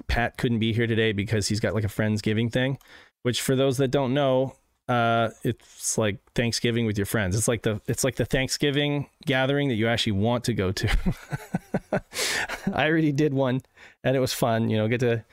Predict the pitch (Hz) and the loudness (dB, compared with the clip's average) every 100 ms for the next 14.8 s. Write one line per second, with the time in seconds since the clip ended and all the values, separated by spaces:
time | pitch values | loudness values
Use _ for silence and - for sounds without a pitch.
0 | - - _ _ _ _ 123 127 127 131 | -20 -20 _ _ _ _ -2 0 2 2
1 | 127 117 110 _ - 117 113 123 113 120 | 2 2 -2 _ -2 0 2 0 0 0
2 | 120 117 110 107 - _ - 110 98 120 | 2 2 2 -2 -6 _ -2 0 2 0
3 | 104 - 120 113 - 113 110 110 101 95 | 0 0 0 0 -2 0 0 0 0 0
4 | 101 - 147 98 113 110 110 104 101 104 | -2 -2 -4 -2 0 0 2 0 0 0
5 | 101 101 98 117 _ _ _ _ _ - | 0 0 0 -4 _ _ _ _ _ -4
6 | 95 85 101 98 101 98 95 98 - - | -2 0 -2 0 0 2 0 -2 -4 -6
7 | - 107 95 95 104 98 92 98 - _ | -2 0 0 0 0 0 0 -2 -8 _
8 | _ _ - 113 95 110 110 110 104 107 | _ _ -4 -2 0 2 2 2 2 0
9 | 98 104 101 98 90 98 95 95 - - | 0 0 0 0 0 0 0 -2 -8 -12
10 | 95 110 151 113 104 107 104 101 - 107 | -10 -8 -4 0 2 2 0 -2 -4 0
11 | 98 95 104 - - - _ - 107 101 | 2 0 -2 -10 -20 -20 _ -2 0 0
12 | - 107 107 104 101 98 98 98 101 98 | 0 0 2 2 0 0 0 0 0 0
13 | 98 - 107 101 101 104 101 113 110 104 | -2 -2 0 0 0 -2 -2 -2 0 0
14 | 101 98 104 87 143 127 120 151 | 2 2 0 0 0 0 2 0